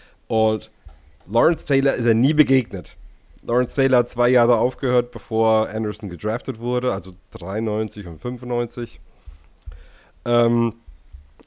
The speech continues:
wen ich in meinem Kopf hatte, war Bruce Smith. Der hat nämlich Anderson seinen ersten, äh, Sack in der, in seiner Rookie-Season beschert. Äh,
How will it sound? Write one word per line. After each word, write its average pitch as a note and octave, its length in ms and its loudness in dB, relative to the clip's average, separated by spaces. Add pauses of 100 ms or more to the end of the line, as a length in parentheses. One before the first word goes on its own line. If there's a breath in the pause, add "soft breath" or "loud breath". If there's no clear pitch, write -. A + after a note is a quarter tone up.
(220)
wen B2+ 260 0
ich C#3 140 -2
in C#3 140 4
meinem B2 220 6
Kopf A#2+ 240 2
hatte, A2 220 2
war G#2 100 -2
Bruce G#2 260 -8
Smith. A#2 300 -2
Der G2 160 -4
hat G#2 160 -6
nämlich G2 520 -6
Anderson G#2 560 -6
seinen F#2 400 -6
ersten, A2 680 -6 (180)
äh, F#2 360 -4
Sack - 360 -6
in G2 180 -12
der, F#2 340 -6 (260)
in F#2+ 80 -12
seiner F2+ 200 -6
Rookie-Season F2 600 -10
beschert. E2 400 -12 (960 soft breath)
Äh, B2 400 6